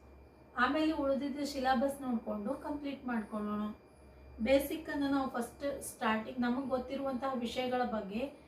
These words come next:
ಓದ್ಕೋತಾ ಹೋಗ್ಬೇಕು. ಆಮೇಲೆ ಸಿಲೆಬಸ್ ಬಿಟ್ಟಾದ್ಮೇಲೆ ಯಾವ್ದು ಇನ್ನೂ ಕಂಪ್ಲೀಟ್ ಆಗಿಲ್ಲ ಅದು ಓದ್ಕೋತಾ ಹೋಗೋಣ.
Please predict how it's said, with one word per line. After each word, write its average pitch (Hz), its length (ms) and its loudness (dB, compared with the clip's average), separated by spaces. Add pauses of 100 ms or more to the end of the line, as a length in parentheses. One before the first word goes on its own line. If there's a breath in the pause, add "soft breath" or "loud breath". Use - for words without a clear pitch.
(240 loud breath)
ಓದ್ಕೋತಾ 302 460 2
ಹೋಗ್ಬೇಕು. 233 560 4
ಆಮೇಲೆ 285 480 2
ಸಿಲೆಬಸ್ 269 580 0
ಬಿಟ್ಟಾದ್ಮೇಲೆ 247 840 2
ಯಾವ್ದು 247 640 0
ಇನ್ನೂ 254 180 2
ಕಂಪ್ಲೀಟ್ 247 500 -4
ಆಗಿಲ್ಲ 220 380 -2
ಅದು 262 220 2
ಓದ್ಕೋತಾ 240 500 -4
ಹೋಗೋಣ. 196 360 -2